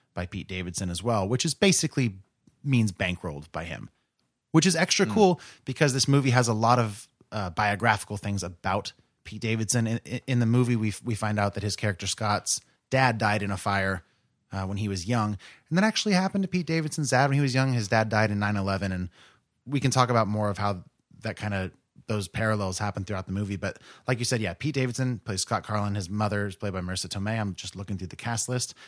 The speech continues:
Speaker 1: The only person you didn't mention is Steve Buscemi, 'cause he wasn't, he kinda plays a supporting role as one of the senior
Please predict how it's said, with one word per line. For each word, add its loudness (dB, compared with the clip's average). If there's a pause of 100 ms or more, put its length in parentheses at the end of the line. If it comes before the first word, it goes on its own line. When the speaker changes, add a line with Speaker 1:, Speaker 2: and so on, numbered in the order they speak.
(120)
Speaker 1:
The -6
only 0
person -4
you -2
didn't 0
mention 0
is 0
Steve -2
Buscemi, 0
'cause -6
he -4
wasn't, -4
he -10
kinda 2
plays -6
a -6
supporting -4
role -2
as -4
one -2
of -2
the -6
senior -2